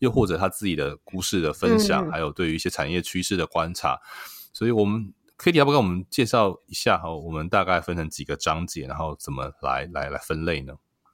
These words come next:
Speaker 2: 呃，其实我们的来宾本身就是像刚才A C提到，有很多是创业家、投资者或者是大公司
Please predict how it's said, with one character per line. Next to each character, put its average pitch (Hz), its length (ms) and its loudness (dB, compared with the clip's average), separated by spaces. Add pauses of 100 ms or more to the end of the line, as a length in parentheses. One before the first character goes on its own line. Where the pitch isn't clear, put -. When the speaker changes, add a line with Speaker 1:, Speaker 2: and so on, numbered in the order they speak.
(880)
Speaker 2:
呃， 202 380 6
其 330 160 4
实 453 80 6
我 262 160 8
们 180 100 2
的 185 140 4
来 180 160 4
宾 214 240 4
本 175 240 2
身 196 340 2
就 202 160 4
是 196 220 6
像 185 240 4
刚 175 100 2
才 175 160 4
A 180 60 2
C 170 320 0
提 170 180 -2
到， 175 240 4
有 165 140 0
很 185 140 2
多 185 160 6
是 190 260 2
创 190 200 2
业 170 140 4
家、 170 380 2
投 185 160 0
资 180 160 2
者 - 180 -2
或 202 120 2
者 170 120 2
是 175 200 0
大 175 180 2
公 170 260 -2
司 185 400 2